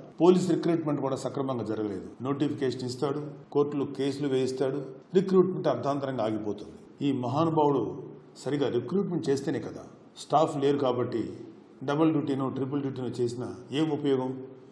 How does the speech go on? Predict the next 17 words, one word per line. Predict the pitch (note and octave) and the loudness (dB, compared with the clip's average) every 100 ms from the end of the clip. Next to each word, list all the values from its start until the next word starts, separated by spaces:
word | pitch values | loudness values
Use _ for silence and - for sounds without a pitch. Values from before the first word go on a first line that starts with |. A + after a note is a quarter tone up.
| - - - - | -20 -20 -20 -6
కనీసం | C#3+ F3+ E3+ E3+ | 0 2 2 -2
ప్రభుత్వం | - D#3 E3 F#3 E3+ | 0 0 0 -2 0
నుంచి | D#3+ D3 | 0 2
రావాల్సిన | C#3 C#3 C3 A#2+ | 2 2 0 -4
జీతాలు | G#2 C#3+ D#3 D#3+ | -4 -4 -2 -2
టైంకు | D#3 C3 C3 A2 | -2 -4 -4 -4
రావు. | G2 F2 - - - | -6 -8 -12 -12 0
రెండు | D#3+ F#3+ | 4 6
వేల | F#3+ | 6
పద్దెనిమిది | F#3 C#3+ B2+ E3 E3 D#3 | 4 2 2 2 2 0
నుంచి | D#3 D#3+ | -2 0
పెండింగ్లో | C3+ C#3+ D3 C#3 | 0 0 2 2
ఉన్న | C3+ B2 | 0 -4
డీఏలు | G2 C#3 D#3+ D3 - - - - - - | -2 4 6 6 2 -4 -10 -14 -18 -6
పోలీసులకు | D3 E3 - B2 | 0 2 2 -2
ఇవ్వడం | A#2+ A#2+ A2 | -2 -2 -2
లేదు. | G2 | -4